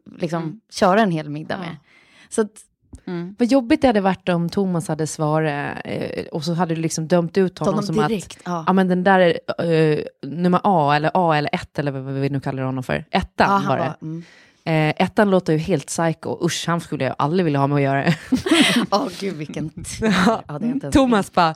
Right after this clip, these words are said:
Speaker 1: Mm.
Speaker 3: "Jaha."
Speaker 1: <laughs> Ska man fortsätta vänskapsrelationen därifrån?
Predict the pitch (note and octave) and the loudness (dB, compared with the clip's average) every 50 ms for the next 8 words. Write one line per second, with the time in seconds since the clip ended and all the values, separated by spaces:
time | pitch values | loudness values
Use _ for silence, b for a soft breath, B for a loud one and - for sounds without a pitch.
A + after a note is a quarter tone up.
0 | B B - F#3 F3+ C4+ D#4 D#4 D#4+ D#4+ _ - F3+ F#3+ F3+ F3 - G4+ F4 F4 | B B -8 -6 -6 -6 -8 -10 -12 -14 _ -12 -12 -12 -12 -6 -4 -4 -4 -4
1 | E4+ D#4+ D#5 - - - - A#3+ C4+ D#4 - _ - C4 C#4+ - _ - D#4 D#4 | -8 -12 -12 -14 -14 -4 0 0 0 0 -2 _ -8 -8 -8 -6 _ -6 -6 -6
2 | - _ _ - - - - - - - - C4 B3 G#3+ A3 - A#3+ A3+ - - | -8 _ _ -12 -10 -10 -10 -12 -12 -10 -8 -4 -4 -4 -4 -4 -6 -10 -8 -8
3 | A#3 A3+ - G#3 G3+ G3+ F#3+ F#3 - G3+ F#3+ - G3+ G#3+ F#3+ G3 G3 G3+ G#3+ G3+ | -8 -6 -6 -4 -4 -4 -6 -6 -8 -10 -12 -8 -6 -6 -6 -6 -6 -10 -10 -10
4 | G3 F#3+ G3 G#3+ G3+ F#3 - - | -10 -10 -10 -10 -12 -12 -14 -16